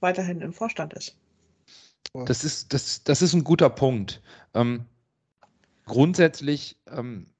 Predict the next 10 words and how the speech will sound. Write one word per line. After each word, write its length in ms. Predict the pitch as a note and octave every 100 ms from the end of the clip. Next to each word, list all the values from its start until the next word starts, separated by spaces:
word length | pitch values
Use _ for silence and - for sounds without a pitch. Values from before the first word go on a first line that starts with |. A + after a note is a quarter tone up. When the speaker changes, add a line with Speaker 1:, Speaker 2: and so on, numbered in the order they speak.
| _ -
Speaker 2:
er-, 180 | A2+
erwarte 400 | - A#2+ B2 D3
ich 180 | D3+ C3
schon, 280 | - C#3 F3
dass 180 | D3+ -
der 140 | C3
Dialog 500 | A2+ A#2+ A#2 A#2+ -
rund 260 | G2+ B2 C3+
um 140 | A#2
Shell 560 | A2+ - C#3 A#2+ C3